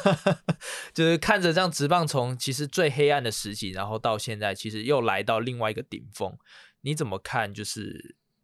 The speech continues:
以台湾来说，当然我们说呃，现在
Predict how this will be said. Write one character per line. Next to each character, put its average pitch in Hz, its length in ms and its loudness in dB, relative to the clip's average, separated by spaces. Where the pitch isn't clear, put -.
以 110 120 -8
台 117 200 -2
湾 131 180 2
来 104 180 0
说， 101 280 -2
当 131 140 2
然 120 140 0
我 104 120 -4
们 98 120 -14
说 101 460 -4
呃， - 140 -10
现 160 180 -2
在 151 220 2